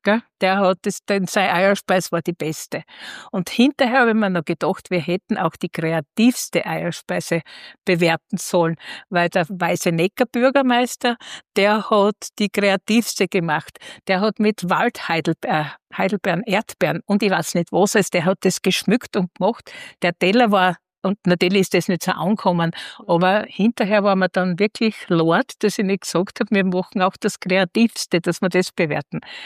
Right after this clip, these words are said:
Also es war eine tolle Veranstaltung, weil ich mich gewundert habe,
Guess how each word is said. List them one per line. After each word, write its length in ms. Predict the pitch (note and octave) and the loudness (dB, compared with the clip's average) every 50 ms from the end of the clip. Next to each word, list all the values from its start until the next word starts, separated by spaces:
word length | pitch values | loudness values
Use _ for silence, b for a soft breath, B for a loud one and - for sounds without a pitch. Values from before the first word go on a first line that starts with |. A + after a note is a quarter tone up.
| B B B | B B B
Also 200 | F3 - - F3+ | -2 0 0 2
es 60 | - | 2
war 80 | G#3+ | 2
eine 120 | G3 - _ | 0 0 _
tolle 280 | - F3 F#3 B3 C#4+ C#4+ | 0 2 4 4 2 2
Veranstaltung, 840 | - C#4 A#3 E3+ F3 G#3+ - - - B3+ B3 B3+ - - C4+ B3+ B B B B B - | 2 0 0 0 0 -2 -2 -2 0 0 0 0 2 2 2 2 B B B B B 0
weil 120 | - F#3+ G3 | 0 2 4
ich 40 | G3+ | 4
mich 140 | G3+ G3 - | 2 2 0
gewundert 480 | F#3+ F#3 G#3+ B3 A#3 C#4+ B3 - - | 0 0 2 2 2 0 -2 -2 -4
habe, 100 | A#3+ G#3+ | -4 -4